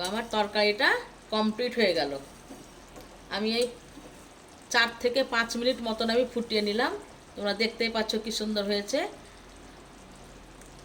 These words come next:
এই দেখো, ফুলকপি দিয়ে পনির। তাহলে এরকম করে তোমরা রান্না করে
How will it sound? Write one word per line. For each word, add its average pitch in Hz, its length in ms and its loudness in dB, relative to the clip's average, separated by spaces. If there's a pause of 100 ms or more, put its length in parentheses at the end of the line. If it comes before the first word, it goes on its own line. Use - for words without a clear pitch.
(1160)
এই 175 120 -4
দেখো, 156 240 -6 (920)
ফুলকপি 226 540 0
দিয়ে 226 220 2
পনির। 269 320 0 (240)
তাহলে 202 260 2
এরকম 214 360 4
করে 214 220 0
তোমরা 214 240 0
রান্না 214 320 2
করে 214 140 2